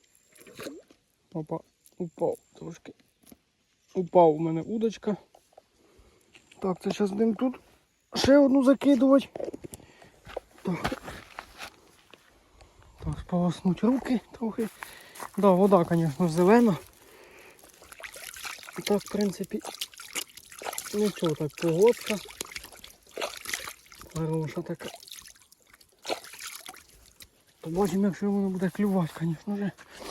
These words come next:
Нам улов це не головне. Ну, коли-неколи там хочеться того карася пожарити, а так просто душою віддихати. Віддихнути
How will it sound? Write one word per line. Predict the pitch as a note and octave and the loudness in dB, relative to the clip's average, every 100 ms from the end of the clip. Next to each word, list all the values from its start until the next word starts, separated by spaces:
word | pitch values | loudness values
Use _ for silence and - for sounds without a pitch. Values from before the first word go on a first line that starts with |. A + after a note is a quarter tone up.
| - - - - _ - - - - - - - - - - _ - | -6 -6 -8 -16 _ -20 -20 -20 -20 -20 -20 -20 -20 -20 -20 _ -4
Нам | A3+ A3+ A3 - | 4 6 6 6
улов | A3+ A#3 G3+ - | 10 12 10 8
це | A3 | 8
не | A3 | 10
головне. | G#3 C4 C4 A3 E3 - - - - - - - _ - - - - _ _ - _ | 10 10 10 8 4 4 0 0 -4 -20 -20 -20 _ -20 -20 -20 -20 _ _ -20 _
Ну, | C4+ | 0
коли-неколи | - C4+ A#3+ G#3 G#3+ G3+ G3 | 8 10 10 10 8 10 10
там | F3 D#3+ | 8 6
хочеться | F3 E3+ D#3 D#3 | 4 2 -2 -4
того | - D3 | -4 -4
карася | - D3+ C#3+ D#3+ | -2 -2 0 -2
пожарити, | C#3+ D3 D3 D#3+ C#3+ B2 | -2 -2 2 2 0 -4
а | C#3 | -2
так | D#3 D#3 - _ _ _ _ | 0 0 -2 _ _ _ _
просто | G3 G3 - D#3+ | 4 4 2 -2
душою | D3+ C#3+ F#3 F3+ D3+ | -2 -2 0 2 2
віддихати. | C#3 C#3 - D3+ D3 - _ _ _ _ _ _ _ _ D3+ | -2 -8 -2 -2 -2 -6 _ _ _ _ _ _ _ _ -8
Віддихнути | C#3 D3 C3+ E3+ E3 | -6 -6 -4 -2 -2